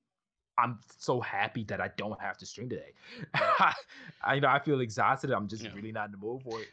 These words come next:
Speaker 1: And by
Speaker 2: Like
Speaker 1: the time, yeah, go ahead. Sorry.
Speaker 2: Oh, I was gonna say, and I, and I haven't, I think my schedule is still up on my Twitch, which I probably need to take down, but <laughs> I'm not following the schedule.
Speaker 1: <laughs>
Speaker 2: I just,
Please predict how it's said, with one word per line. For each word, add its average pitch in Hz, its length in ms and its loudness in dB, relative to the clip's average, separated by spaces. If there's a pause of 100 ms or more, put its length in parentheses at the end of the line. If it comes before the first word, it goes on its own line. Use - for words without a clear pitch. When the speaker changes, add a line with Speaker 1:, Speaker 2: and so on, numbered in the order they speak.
Speaker 1:
And 104 140 -8
by 104 140 0
Speaker 2:
Like 107 80 0
Speaker 1:
the - 180 -6
time, 117 380 -4 (580)
yeah, 98 160 -10 (260)
go 98 100 -2
ahead. 73 140 -8
Sorry. 73 180 -12 (220)
Speaker 2:
Oh, 127 100 4
I 120 120 4
was 139 140 -2
gonna 143 140 -4
say, 120 240 0
and 117 120 2
I, 123 220 4
and 113 280 -4
I 117 180 2
haven't, 120 420 -4 (160)
I - 60 -6
think 147 220 -4
my 120 100 -2
schedule 107 520 -8
is 104 80 -10
still - 320 -10
up 104 160 -12
on 101 120 -10
my 98 200 -14
Twitch, - 400 -12
which 95 160 -10
I 92 60 -10
probably 104 300 -8
need 104 180 -10
to 120 60 -10
take 104 200 -4
down, 107 320 -4 (260)
but 135 300 6
<laughs> 123 360 8
I'm 143 140 6
not 135 200 6
following 123 360 0
the 120 80 -2
schedule. 110 600 -2
Speaker 1:
<laughs> - 280 -20
Speaker 2:
I 113 140 -4
just, 113 400 -6